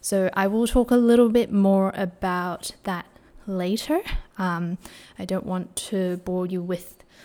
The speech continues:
all the details. I'll just talk about a few other things that I have in mind first, and then I'll talk a little bit more about that M D A national event that I had the privilege of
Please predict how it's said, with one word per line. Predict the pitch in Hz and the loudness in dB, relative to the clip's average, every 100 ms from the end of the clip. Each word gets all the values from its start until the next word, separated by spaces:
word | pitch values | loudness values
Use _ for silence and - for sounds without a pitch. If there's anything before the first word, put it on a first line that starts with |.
| - - | -20 -4
all | 214 226 | 4 4
the | 214 196 | 6 2
details. | 196 190 - 190 185 | 2 0 0 0 0
I'll | 185 | -2
just | 190 262 - - | -2 -2 -2 -2
talk | 233 220 | -2 0
about | 202 202 185 170 - - - - | 0 2 0 -2 -8 -16 -20 -10
a | 196 | -4
few | 269 277 | 2 4
other | 262 240 | 6 4
things | 240 214 214 208 | 2 2 2 0
that | 196 | -2
I | |
have | 202 196 | -2 -4
in | 190 185 | -2 0
mind | 233 254 247 | 2 4 2
first, | 233 220 226 - - - - | 2 2 2 -2 -10 -20 -10
and | 196 190 | -4 -2
then | 190 190 | 0 0
I'll | 190 | -2
talk | 190 196 | -4 -4
a | 196 | -2
little | 190 196 190 | 0 -2 -2
bit | 190 | -4
more | 190 190 180 | -2 0 0
about | 180 180 175 - | -2 -2 -2 -4
that | 180 170 - - _ _ - | -6 -6 -10 -18 _ _ -4
M | 214 214 | 2 4
D | 196 185 | 4 4
A | 185 180 180 185 - - | 2 2 -2 -6 -14 -8
national | 196 180 196 185 | -6 -4 -4 -2
event | 180 185 180 - | -2 -2 -4 -4
that | 190 180 | -4 -2
I | 185 | -2
had | - 208 | -2 -4
the | 208 | -4
privilege | - 208 185 180 180 - | 0 -2 0 -2 -2 -6
of | 170 170 | -8 -10